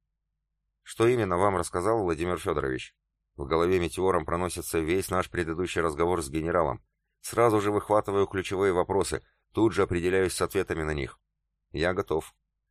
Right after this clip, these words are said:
И последующая за моим уточняющим вопросом коротенькая пауза в разговоре мне как нельзя кстати.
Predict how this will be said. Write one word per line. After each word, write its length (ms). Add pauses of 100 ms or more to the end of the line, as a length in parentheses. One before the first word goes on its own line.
(140)
И 80
последующая 680
за 120
моим 240
уточняющим 580
вопросом 420
коротенькая 540
пауза 460
в 80
разговоре 680
мне 340
как 220
нельзя 260
кстати. 420